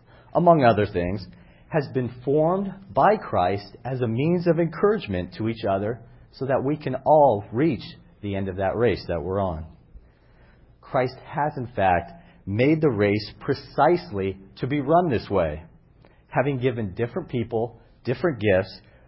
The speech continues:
so that we will discipline and aid not only ourselves,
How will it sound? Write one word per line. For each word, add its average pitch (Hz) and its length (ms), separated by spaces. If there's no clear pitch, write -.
so - 160
that 127 160
we 143 120
will 120 160
discipline 151 680
and 117 220
aid 127 360
not 127 240
only 147 320
ourselves, 98 680